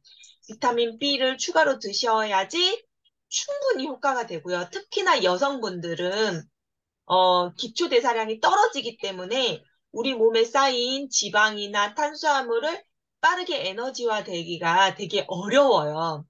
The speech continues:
공장이 잘 안 돌아가기 때문에 똑같이 운동을 해도 똑같이 굶어도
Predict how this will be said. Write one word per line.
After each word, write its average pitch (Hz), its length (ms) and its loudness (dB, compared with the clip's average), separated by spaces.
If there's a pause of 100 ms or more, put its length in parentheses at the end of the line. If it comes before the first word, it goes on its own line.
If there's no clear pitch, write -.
(760)
공장이 226 420 2
잘 226 140 0
안 170 120 -4
돌아가기 190 480 2
때문에 170 460 -6 (340)
똑같이 349 540 0
운동을 220 440 4
해도 202 240 -4
똑같이 - 540 0
굶어도 208 600 0